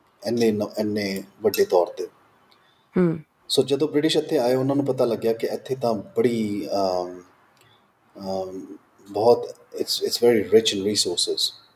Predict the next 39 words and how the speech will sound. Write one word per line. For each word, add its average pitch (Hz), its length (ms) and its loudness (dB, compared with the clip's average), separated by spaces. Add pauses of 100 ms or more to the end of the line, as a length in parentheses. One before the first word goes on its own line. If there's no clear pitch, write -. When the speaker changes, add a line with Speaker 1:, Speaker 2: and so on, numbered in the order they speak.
(600)
Speaker 2:
ਹੂੰ। 175 220 -2 (640)
Speaker 1:
ਤੇ - 80 -2
ਉਹਦੇ 180 260 2
ਵਾਸਤੇ 143 380 2
ਨਾ, 151 80 4
ਉਹਨਾਂ 147 200 2
ਨੂੰ 151 120 2
ਇੰਟੀਰੀਅਰ 135 440 0
ਵਿੱਚ 139 160 0
ਜਾਣ 113 200 2
ਵਾਸਤੇ 107 300 -2
ਇੱਕ 113 320 -6
ਰੇਲਵੇ 110 360 2
ਬਣਾਉਣੀ 98 300 -6
ਪਈ 95 200 -6 (840)
ਯੂਗਾਂਡਾ 101 360 0
ਤੱਕ। 92 240 -6
ਉਹ 127 220 2
ਆਪਣੇ 131 220 4
ਆਪ 127 140 4
ਨੂੰ 127 100 -2
ਕਹਿੰਦੇ 123 220 0
ਸੀ 127 160 2 (100)
ਯੂਗਾਂਡਾ 107 460 0
ਕਾਲੋਨੀ, 90 440 -4 (360)
ਯੂਗਾਂਡਾ 101 280 -2
ਪ੍ਰੋਟੈਕਟੋਰੇਟ, - 560 -8 (920)
ਕਿਉਂਕਿ 120 220 -2
ਯੂਗਾਂਡਾ 135 500 0
ਉਸ 127 260 -2
ਏਰੀਆ 123 240 2
ਦਾ 120 100 0
ਨਾਮ 98 360 -4
ਸੀਗਾ 82 260 -10 (140)
ਈਸਟ 101 180 -4
ਅਫਰੀਕਾ - 300 -10
ਵਿੱਚ, - 280 -16 (100)
ਜੋ 123 340 2 (120)
ਅੱਜ 113 160 2